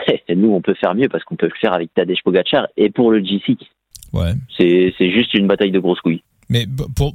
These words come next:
Speaker 2: pour vous, euh, le, le, quand même, de, parmi les goats, le, lequel, lequel est le mieux armé pour réussir un doublé, euh, Giro Tour de France et, euh, voire réussir à claquer les deux ?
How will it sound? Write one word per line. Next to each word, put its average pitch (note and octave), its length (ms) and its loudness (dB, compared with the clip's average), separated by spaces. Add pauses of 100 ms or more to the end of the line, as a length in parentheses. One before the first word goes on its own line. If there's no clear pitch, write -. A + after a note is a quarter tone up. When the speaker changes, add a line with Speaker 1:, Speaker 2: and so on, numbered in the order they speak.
Speaker 2:
pour D3 180 0
vous, F3+ 320 0
euh, C3 420 0
le, B2+ 220 0
le, B2+ 140 -2
quand C#3+ 160 -2
même, D#3+ 160 0
de, B2+ 60 -2
parmi C3 300 -2
les C#3 140 0
goats, E3+ 340 0
le, A#2 220 0
lequel, C#3 840 0
lequel B2+ 460 0
est D3 60 2
le C#3 80 2
mieux D#3 300 2
armé D#3 380 2
pour C#3+ 360 0
réussir E3 840 2
un C#3 120 2
doublé, F3+ 680 2
euh, A#2 160 0
Giro E3 380 2
Tour C#3 220 -2
de C#3+ 100 0
France G3 400 2 (400)
et, C#3 240 0
euh, A#2 240 2
voire C3 540 0
réussir D3 440 2
à C3 120 2
claquer C#3+ 320 0
les C3 100 0
deux ? B2+ 160 0